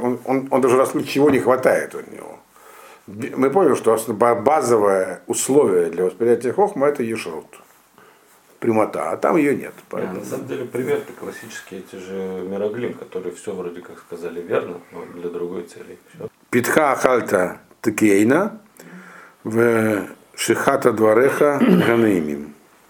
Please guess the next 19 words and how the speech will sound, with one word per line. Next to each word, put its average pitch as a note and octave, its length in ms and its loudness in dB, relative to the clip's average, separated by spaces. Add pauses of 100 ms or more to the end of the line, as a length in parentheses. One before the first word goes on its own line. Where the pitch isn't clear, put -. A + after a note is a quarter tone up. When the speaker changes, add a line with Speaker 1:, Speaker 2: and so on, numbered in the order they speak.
(300)
Speaker 1:
И B2+ 120 4
хлеб, D3+ 280 2
который G#2+ 540 2 (600)
ты B2 60 -12
съешь, - 520 0 (640)
ты - 100 -2
его, F#2 300 2 (560)
ну, - 140 -8
как - 100 -10
сказать, - 320 -16 (420)
изрыгнешь, A2+ 720 0 (300)
тебя C#3 160 4
вырвет G2+ 400 2 (540)
этим - 160 -8
хлебом. D3 440 2 (800)
В G#2 160 -2
шихата D#3 540 2
двореха A#2 520 4
ганаимим. G2 1700 0